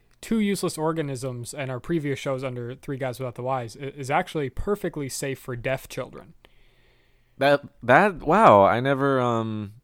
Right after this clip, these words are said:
Speaker 2: I never thought of it that way.
Speaker 1: Yeah.
Speaker 2: Huh.
Speaker 1: 'Cause, uh, they don't hear anything.
Speaker 2: That's, that's right. Um,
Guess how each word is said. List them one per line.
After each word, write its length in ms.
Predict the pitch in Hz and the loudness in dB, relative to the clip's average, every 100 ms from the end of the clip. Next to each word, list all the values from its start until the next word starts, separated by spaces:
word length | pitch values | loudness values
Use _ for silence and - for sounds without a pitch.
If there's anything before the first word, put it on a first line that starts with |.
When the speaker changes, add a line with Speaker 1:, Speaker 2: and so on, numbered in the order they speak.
| _ _ _ _ _ - | _ _ _ _ _ -12
Speaker 2:
I 60 | 123 | -4
never 160 | 160 202 | -4 -2
thought 180 | 233 | -2
of 80 | 220 | -2
it 80 | 107 | -2
that 220 | 87 - | -2 -2
way. 200 | 85 90 - - | -4 -6 -10 -12
Speaker 1:
Yeah. 180 | 139 117 170 _ _ _ _ _ _ - _ - _ _ _ - | -12 -12 -16 _ _ _ _ _ _ -20 _ -20 _ _ _ -12
Speaker 2:
Huh. 220 | 220 98 | -8 -8
Speaker 1:
'Cause, 280 | 127 110 123 | -8 -10 -12
uh, 280 | 113 110 110 | -12 -14 -12
they 100 | 120 | -6
don't 180 | 202 202 | -6 -4
hear 160 | 160 143 | -4 -4
anything. 300 | 131 - _ _ _ _ _ _ _ - | -8 -14 _ _ _ _ _ _ _ -12
Speaker 2:
That's, 260 | 104 - | -12 -12
that's 340 | - 101 107 - | -10 -8 -6 -6
right. 300 | 117 98 - _ _ _ _ - | -6 -6 -10 _ _ _ _ -8
Um, 520 | 95 95 92 92 | -6 -4 -6 -12